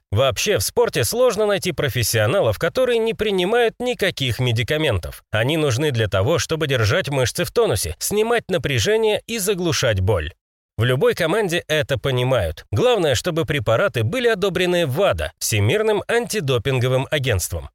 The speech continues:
Задача некоторых врачей в клубах и заключается в отслеживании тенденций и запретов.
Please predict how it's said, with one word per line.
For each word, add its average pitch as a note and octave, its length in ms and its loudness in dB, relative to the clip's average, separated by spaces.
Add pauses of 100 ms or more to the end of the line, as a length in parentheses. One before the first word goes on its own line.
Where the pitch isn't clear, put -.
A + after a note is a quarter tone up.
(280)
Задача G3+ 420 2
некоторых G3 400 0
врачей F3 340 0
в A#2+ 80 -4
клубах F#3 360 -2
и F3 60 2
заключается F3+ 760 0
в B2+ 60 2
отслеживании F3+ 640 0
тенденций F3 720 0
и B2+ 160 -2
запретов. C#3+ 580 -2